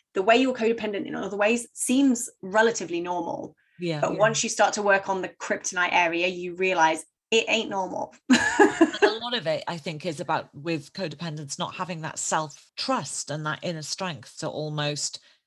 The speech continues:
Speaker 1: Yeah.
Speaker 2: follow through with all these different sort of relationships. So yeah, like you said, you know, they will have one seemingly more weak spot, but
Speaker 1: Mm.
Speaker 2: that, those personality traits, if you don't have them at your core, then
Speaker 1: Yeah.
Speaker 2: y-, you're not able to follow suit in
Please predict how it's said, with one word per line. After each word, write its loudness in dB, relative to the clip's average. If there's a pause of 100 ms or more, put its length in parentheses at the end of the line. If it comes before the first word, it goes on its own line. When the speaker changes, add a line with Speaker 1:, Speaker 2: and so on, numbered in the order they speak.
(120)
Speaker 1:
Yeah. -10
Speaker 2:
follow -2 (180)
through 2
with -4
all -4
these -4
different -6
sort -4
of -6
relationships. -2
So 0
yeah, 2
like 0
you -4
said, -2 (380)
you -10
know, -4
they -2
will -2
have -6
one -2 (220)
seemingly -4
more -4
weak -6
spot, -8 (320)
but 2
Speaker 1:
Mm. -12 (220)
Speaker 2:
that, 0 (220)
those 0
personality -6
traits, -6
if -12
you -6
don't -4
have -6
them -4
at -10
your -6
core, -6 (520)
then 0
Speaker 1:
Yeah. -6 (220)
Speaker 2:
y-, -16
you're -4
not -4
able -2
to -10
follow -4
suit -4
in -6